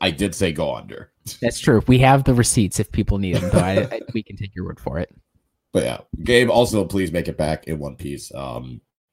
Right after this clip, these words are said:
Speaker 1: 'cause Vegas nightlife also pretty
Speaker 2: Right,
Speaker 1: undefeated.
Speaker 2: yeah,
Speaker 1: <laughs>
Speaker 2: yeah, you can, uh, do, uh, you could do some scouting around for a potential, like,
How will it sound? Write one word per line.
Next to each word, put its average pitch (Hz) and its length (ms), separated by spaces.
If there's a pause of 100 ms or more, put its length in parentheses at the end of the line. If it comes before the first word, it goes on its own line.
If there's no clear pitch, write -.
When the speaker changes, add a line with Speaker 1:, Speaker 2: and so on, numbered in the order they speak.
(100)
Speaker 1:
'cause 62 320
Vegas 71 340
nightlife 62 600 (200)
also 60 560
pretty 65 260
Speaker 2:
Right, 58 120
Speaker 1:
undefeated. 131 340
Speaker 2:
yeah, 123 100
Speaker 1:
<laughs> 120 380
Speaker 2:
yeah, 123 100
you 123 140
can, 131 160
uh, 110 240 (100)
do, 131 220
uh, 123 320 (100)
you 147 140
could 147 100
do 156 140
some 131 320
scouting 127 360
around 113 220
for 107 160
a 98 140
potential, 113 400
like, 95 200